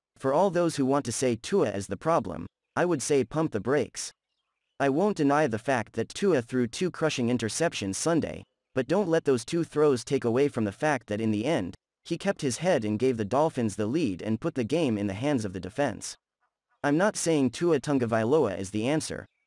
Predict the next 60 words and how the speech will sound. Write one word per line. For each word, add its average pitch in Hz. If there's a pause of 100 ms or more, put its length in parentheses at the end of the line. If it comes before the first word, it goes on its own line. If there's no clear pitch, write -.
but 131
I 131
certainly 190
am 131
not 139
going 131
to 107
sit -
here 90
and 117
say 160
he's 143
the 113
biggest 143
problem 135
this 95
team 95
has 113
either. 147 (720)
At 127
one 175
to 175
six -
in 113
Buffalo, 101
coming 160
to 147
town 156
off 120
a 104
bye, 139
the 104
season 110
is 101
over 139
for 113
all 156
intents 139
and 104
purposes, 113
so 127
it's 139
time 180
for 127
the 113
Miami 117
Dolphins 110
to 113
start 156
evaluating, 110
and 110
that 107
starts 160
with 101
Brian 123
Flores 135
and 107
this 123
coaching 131
staff. -